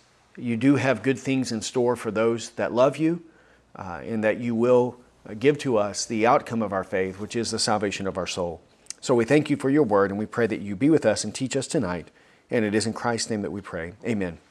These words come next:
Well, here in chapter four, there is a relenting or a, uh, a break from what has been the theme of Micah so far, which is judgment.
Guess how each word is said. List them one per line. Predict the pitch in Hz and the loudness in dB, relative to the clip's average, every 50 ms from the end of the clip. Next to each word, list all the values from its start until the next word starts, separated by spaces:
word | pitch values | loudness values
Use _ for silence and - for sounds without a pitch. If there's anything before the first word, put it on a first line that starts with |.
| - - - 143 143 135 - - - - | -20 -20 -18 -16 -16 -16 -16 -16 -2 6
Well, | 175 165 165 | 8 8 8
here | 165 175 170 214 190 175 170 175 | 8 6 6 8 8 8 8 8
in | 165 156 147 139 | 6 6 6 4
chapter | 139 - 170 170 170 170 - 123 113 | 4 4 6 6 4 6 4 0 0
four, | - - 147 143 131 120 117 | 2 2 4 6 8 8 8
there | 123 127 131 | 8 6 6
is | 131 139 156 165 151 135 | 8 8 8 8 8 6
a | 156 127 123 113 110 110 101 95 - - _ _ _ _ - | 4 4 6 6 6 4 2 0 -4 -12 _ _ _ _ -4
relenting | 135 135 139 135 135 156 175 165 - 160 156 143 143 | 2 4 4 6 6 6 4 4 2 2 2 2 2
or | 120 120 117 117 113 113 113 | 2 4 4 4 4 4 4
a, | 98 107 107 107 104 104 98 - - - - _ _ _ | 2 2 2 2 2 0 -2 -4 -10 -20 -20 _ _ _
uh, | - 107 104 98 - - | -2 0 0 2 2 0
a | 131 | 0
break | 117 117 151 180 196 185 190 - | 0 4 6 6 6 6 4 0
from | - - 139 131 127 123 120 120 120 127 | -6 -4 -2 0 0 0 0 0 -4 -4
what | - 139 151 156 156 | 0 4 6 6 6
has | 135 135 139 139 127 117 | 4 2 2 2 0 2
been | 110 160 170 170 160 156 143 127 | 4 6 8 8 8 6 6 4
the | 123 113 | 4 2
theme | - 160 160 165 156 139 123 | 4 6 6 8 8 8 8
of | 120 113 117 | 6 6 6
Micah | 123 127 147 143 - 110 | 4 4 4 2 2 0
so | - - 127 113 | 2 6 4 4
far, | - - 147 135 120 110 | 6 8 8 8 8 8
which | 110 117 113 - | 4 2 -2 -2
is | 131 117 104 90 | -2 -2 -2 -2
judgment. | 85 110 131 139 131 - 104 85 - - | -2 2 2 2 2 2 -2 -8 -8 -8